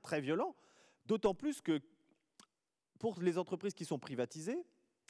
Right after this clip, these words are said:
elles sont rachetées à quatre-vingt-dix pour cent par des Allemands de l'Ouest. Parce qu'évidemment, quand vous étiez dans une économie socialiste, vous n'aviez pas d'économie et vous n'aviez pas de capitaux. Donc vous êtes un Allemand de l'Est, même très entreprenant, même audacieux, parce que vous êtes tout jeune et plein de, plein d'allant pour l'unification, vous ne trouvez pas forcément l'argent pour acheter les entreprises.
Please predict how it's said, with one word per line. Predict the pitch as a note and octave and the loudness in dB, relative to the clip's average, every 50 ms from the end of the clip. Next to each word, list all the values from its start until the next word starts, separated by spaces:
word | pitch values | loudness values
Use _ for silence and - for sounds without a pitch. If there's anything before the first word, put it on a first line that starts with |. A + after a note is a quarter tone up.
| - | -4
elles | C3 C3+ C3 A#2 | -2 -2 -2 -2
sont | - - D#3 | -4 -4 -2
rachetées | C#3 D3+ - - - | -2 -2 -2 -2 -4
à | G#3+ - | -2 -2
quatre-vingt-dix | - C#3+ - - D3 C#3+ C#3+ C3+ | -2 -4 -2 -2 -2 -2 -2 -4
pour | - C#3 | -6 -4
cent | - G#3+ G#3 | -4 -2 0
par | G3 E3+ C3 | 0 0 -2
des | B2 A2 | 0 0
Allemands | B2 A#2 A#2 C3 D#3 | 0 0 0 -2 -2
de | F3 | 0
l'Ouest. | F3 E3+ D#3+ - - - _ _ _ _ _ _ _ _ _ _ _ _ _ | 0 0 -2 -4 -8 -18 _ _ _ _ _ _ _ _ _ _ _ _ _
Parce | C3+ B2+ - | -4 -4 -2
qu'évidemment, | - C#3 C3 C3 C#3 C#3+ E3 G#3 G#3 | -2 -2 0 2 2 2 2 0 -2
quand | - E3 D3 | 0 0 0
vous | C#3 C3+ C#3 | 0 0 0
étiez | C#3 - F#3 | 0 0 0
dans | D#3 C3+ | 0 0
une | B2+ B2+ | 0 -2
économie | B2+ A2 C3+ C3 C3 B2+ | -2 -2 0 -2 -2 -2
socialiste, | - C3 A2 - C3+ E3 G3+ D3 | -4 -4 -2 0 0 0 2 2
vous | B2+ | 2
n'aviez | A#2+ B2 B2 A#2 | 2 2 2 2
pas | - D#3 C3+ | 2 0 0
d'économie | B2+ - - C3+ B2 B2 B2+ C#3+ F3+ A#3 B3+ - _ _ _ _ _ _ - | 0 0 -2 -2 -2 0 -2 -2 -2 -4 -4 -8 _ _ _ _ _ _ -14
et | A2+ | -6
vous | A2+ | -2
n'aviez | A2+ B2 A2+ A2+ C3 C3 | 0 0 0 0 -2 0
pas | - F3 F3+ | 0 -2 -2
de | - | 0
capitaux. | - D3+ - F#3+ F3+ - G3+ F#3 D#3+ - _ _ _ _ _ _ _ - | -2 -2 -2 -4 -2 2 2 2 2 0 _ _ _ _ _ _ _ -6
Donc | C3+ C#3 C#3 | -6 -4 -2
vous | C3+ G3 G3+ G3+ | -2 0 2 4
êtes | A3 - | 4 4
un | G3+ F3+ E3+ | 2 2 2
Allemand | F3 E3+ E3 F3 F3+ | 0 0 0 0 0
de | F3 | 2
l'Est, | G3 F#3 - - | 0 0 0 0
même | F3+ A3+ A3+ G3+ | 0 0 0 -2
très | - - - G#3 F3 F3+ | -4 -2 0 2 2 2
entreprenant, | F#3+ D#3 - F#3+ E3+ C#3+ F3 F3+ F3 F3+ F3 | 0 0 0 -2 -2 0 -2 -2 0 0 0
même | E3 F3 F#3 F3 | 0 0 2 2
audacieux, | F3 E3+ F3+ F3+ E3 - - F#3+ F#3+ | 2 4 4 2 0 2 4 4 4
parce | E3+ E3 C#3+ | 4 2 -2
que | - D3+ | -2 -4
vous | C#3 C3 D3 | -4 -2 -2
êtes | C#3 - | -4 -4
tout | - D#3+ D#3+ | -4 -4 0
jeune | C#3 D#3 D#3+ D#3+ D#3 D3 | 2 2 4 2 2 0
et | C3+ C3 B2 | 0 0 0
plein | G2+ - C3+ C#3 C3 | -2 -2 -4 -4 -4
de, | A#2+ A#2 A#2 A2+ G2+ - - - - - - _ - | -2 -2 -2 -2 -2 -4 -10 -20 -20 -20 -20 _ -2
plein | D#3 D#3+ D#3 | 0 0 2
d'allant | D3 D3+ D3+ D#3 D#3+ D3 | 4 4 4 4 2 0
pour | C#3 C#3 | -2 -2
l'unification, | C3+ C3 B2 - B2+ - C3 C3+ - - B3+ | -2 -2 -4 -8 -4 -2 -2 -2 -2 -2 -4
vous | A3 | -4
ne | E3+ | -4
trouvez | - C3+ C3+ C3+ | 0 2 2 4
pas | - F3 F3 | 4 2 0
forcément | - D3 - - C#3+ B2+ B2 | 0 -2 -4 -4 -2 0 2
l'argent | B2 C3 C#3+ F3 A#3 C4 | 2 0 0 0 -4 -6
pour | G#3+ - A2+ A2 | -4 -4 -2 -2
acheter | G#2+ - _ - | -2 -2 _ -6
les | G#3 - G2+ | -4 -4 -4
entreprises. | G3 - - F#2 - - - - G#2 - | -4 -6 -8 -12 -14 -14 -16 -16 -16 -18